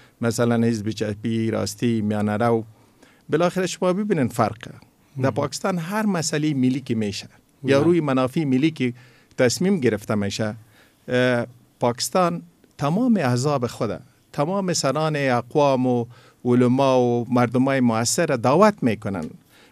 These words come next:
Speaker 1: به اصطلاح در یک میز میشینن، سر منافع ملی پاکستان گپ میزنن و از او دفاع می‌کنن. شما برای ما بگوین در طول دوازده سال به کمال تاسف از توکی که شروع می‌شد خارجه برای آقای کرزی صاحب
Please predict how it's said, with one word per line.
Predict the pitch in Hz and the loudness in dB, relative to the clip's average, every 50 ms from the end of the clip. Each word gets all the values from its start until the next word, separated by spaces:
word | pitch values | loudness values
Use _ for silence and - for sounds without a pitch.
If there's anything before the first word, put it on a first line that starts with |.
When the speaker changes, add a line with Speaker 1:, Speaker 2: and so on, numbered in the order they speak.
| _ - 151 - - | _ -12 -10 -4 0
Speaker 1:
به | 135 135 | 2 2
اصطلاح | 131 - - 156 170 175 170 175 170 - _ 151 123 | 2 2 0 2 4 4 4 2 0 -6 _ -4 0
در | 135 143 | 0 2
یک | 165 190 226 220 - _ _ - - - - - - | 2 2 0 -2 -6 _ _ -20 -18 -18 -16 -8 -6
میز | 131 135 170 170 156 123 127 | -2 2 2 2 2 2 0
میشینن، | 160 185 185 180 - 196 175 170 170 170 170 - - | -2 -2 -2 -2 -2 -2 -2 0 -2 -2 -4 -6 -6
سر | - - 131 127 | -4 -2 -2 0
منافع | 127 123 123 123 123 123 123 - 160 160 | 0 0 0 0 0 -2 0 0 0 0
ملی | 151 135 135 143 170 165 | 2 0 0 0 -2 -2
پاکستان | - 123 117 - - - 165 160 156 135 | -2 -4 -4 -4 -4 -4 -2 -2 2 4
گپ | 147 170 180 - 180 | 4 4 4 4 0
میزنن | 165 156 147 156 151 160 151 147 | -2 0 0 0 0 0 0 2
و | 131 | 2
از | 123 127 127 | 2 2 2
او | 151 | 2
دفاع | 139 143 127 - 160 160 | 0 0 4 4 4 4
می‌کنن. | 147 120 101 101 - 104 92 92 90 120 - _ _ _ - - - - _ | 6 4 0 -2 -4 -10 -10 -10 -14 -14 -18 _ _ _ -20 -20 -20 -18 _
شما | - - 175 202 226 226 | -4 0 2 4 4 4
برای | 220 214 208 | 4 4 4
ما | 208 208 208 | 4 4 4
بگوین | 208 202 202 196 185 | 2 2 0 0 0
در | 170 156 147 | 0 -2 -4
طول | 147 - 185 165 156 | -2 -2 -2 -2 0
دوازده | 123 110 123 127 123 110 120 156 156 147 | 0 0 0 0 0 2 2 2 2 2
سال | - - 147 131 110 95 104 - - - | 2 2 2 0 0 -2 -6 -10 -6 -4
به | 135 127 | -4 -2
کمال | - 147 160 185 202 208 185 | -2 -2 -2 0 0 -2 -2
تاسف | - - 143 135 120 - 185 175 - - - _ - _ - - - _ | -2 -2 -2 -2 0 0 -2 -2 -2 -6 -14 _ -20 _ -20 -20 -16 _
از | - 143 131 - | 0 0 0 2
توکی | - 165 160 160 - 226 214 | 0 0 0 2 0 0 -2
که | - - - | -2 -8 -12
شروع | - - 175 165 180 190 190 | -4 -2 0 0 2 2 2
می‌شد | 190 175 - - 180 - | 0 -2 -2 -4 -6 -8
خارجه | - - 139 131 127 147 131 156 175 175 175 175 - _ _ _ _ _ _ | -6 -4 -2 -2 -2 0 2 2 2 2 2 -2 -8 _ _ _ _ _ _
برای | - 131 139 139 | 0 2 2 2
آقای | 147 143 160 170 165 | 2 0 0 -2 0
کرزی | 165 143 135 135 156 175 165 | 0 0 0 2 0 0 0
صاحب | 151 - 160 156 | 0 0 0 -2